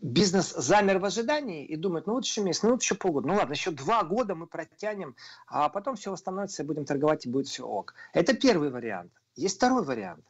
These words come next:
Бизнес начинает переориентироваться. И чем больше предприятий, тем тяжелее переориентировать бизнес, тем тяжелее найти новый рынок. На рынок ещё залезть надо.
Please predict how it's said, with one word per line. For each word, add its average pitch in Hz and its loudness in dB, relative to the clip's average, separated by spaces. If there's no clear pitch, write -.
Бизнес 180 0
начинает 156 0
переориентироваться. 139 0
И - 8
чем 202 2
больше 170 2
предприятий, 170 -2
тем 156 -6
тяжелее 147 2
переориентировать 147 0
бизнес, 110 -8
тем - -2
тяжелее 156 2
найти 143 -2
новый 143 2
рынок. 107 -4
На 147 6
рынок 214 2
ещё - -6
залезть 180 -2
надо. 98 -10